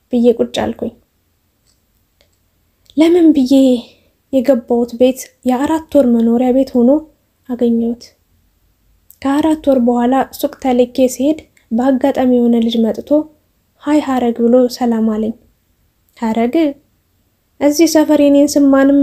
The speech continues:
አያውቅም። እሱ እንዴት አወቀ?» እያልኩኝ ትንሽ በዝምታ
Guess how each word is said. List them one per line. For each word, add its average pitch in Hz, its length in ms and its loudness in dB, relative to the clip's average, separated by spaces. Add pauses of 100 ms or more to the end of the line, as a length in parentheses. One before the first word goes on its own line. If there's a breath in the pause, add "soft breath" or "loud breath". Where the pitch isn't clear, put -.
አያውቅም። 247 420 0 (1500)
እሱ 285 240 -4
እንዴት 277 260 2
አወቀ?» 233 340 0
እያልኩኝ 233 480 0
ትንሽ 381 400 -2
በዝምታ 254 480 2